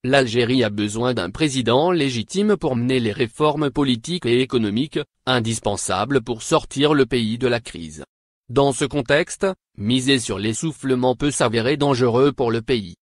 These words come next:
Au mieux, le pouvoir va reporter l'échéance d'une autre révolte. Au pire, il peut par son entêtement, plonger le pays dans le chaos.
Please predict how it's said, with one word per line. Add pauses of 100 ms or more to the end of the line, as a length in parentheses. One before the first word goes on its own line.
(220)
Au
mieux, (220)
le
pouvoir
va
reporter
l'échéance
d'une
autre
révolte. (460)
Au
pire, (200)
il
peut
par
son
entêtement, (180)
plonger
le
pays
dans
le
chaos.